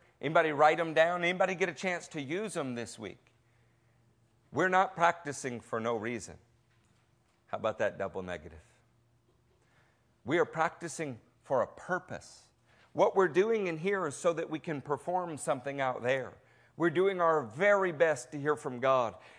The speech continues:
and deliver something into your hands of worth. But it becomes worthless if you haven't heard from God and put it into practice. Yeah. I love you. Out of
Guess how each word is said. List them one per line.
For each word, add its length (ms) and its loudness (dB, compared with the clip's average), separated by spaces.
and 260 -2
deliver 520 0
something 420 -2
into 180 -2
your 160 0
hands 500 -8
of 260 -10
worth. 400 -2
But 340 -4
it 180 -6
becomes 440 -6
worthless 540 0
if 160 -10
you 120 -4
haven't 300 -4
heard 240 -6
from 180 -10
God 240 -2
and 160 -12
put 160 -8
it 140 -8
into 200 -12
practice. 420 -16
Yeah. 60 -20
I 140 -2
love 500 0
you. 240 -6
Out 140 4
of 80 2